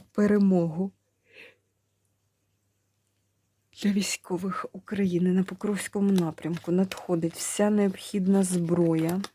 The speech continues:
Все, що треба для знищення рашистів, щоб вони тікали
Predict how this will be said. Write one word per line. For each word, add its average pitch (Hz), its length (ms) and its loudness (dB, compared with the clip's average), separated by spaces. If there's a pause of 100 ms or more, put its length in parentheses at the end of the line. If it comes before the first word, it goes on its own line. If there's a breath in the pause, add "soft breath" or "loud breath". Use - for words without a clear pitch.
(2250)
Все, - 260 -4
що 190 200 -2
треба 180 420 -2
для 180 200 0
знищення 185 600 2
рашистів, 175 640 -8
щоб - 240 -10
вони 190 260 4
тікали 180 600 -4